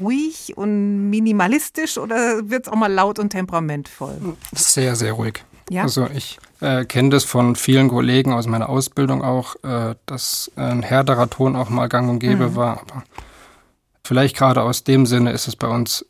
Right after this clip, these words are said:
Speaker 2: überhaupt nicht so. Also wenn ich mal laut werde oder wenn mal jemand anders laut wird, dann ist es vielleicht einmal im Jahr.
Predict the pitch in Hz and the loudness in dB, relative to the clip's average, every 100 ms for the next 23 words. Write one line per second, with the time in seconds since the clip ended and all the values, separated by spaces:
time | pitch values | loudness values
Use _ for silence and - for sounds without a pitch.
0 | _ 131 120 120 - 127 - 127 131 123 | _ -4 -2 -2 -4 -4 -2 -4 -4 -2
1 | 127 139 131 123 120 117 127 - 127 120 | -2 -2 0 0 2 2 0 0 -2 0
2 | 117 123 120 117 117 117 127 123 120 - | -4 -2 -2 0 -2 -2 -2 -2 -2 -4
3 | 117 120 117 117 113 - 117 - - - | -4 -2 -4 -6 -4 -6 -8 -10 -10 -14
4 | - _ - 120 - 120 117 104 101 107 | -20 _ -8 -6 -4 -2 -2 -2 -4 -6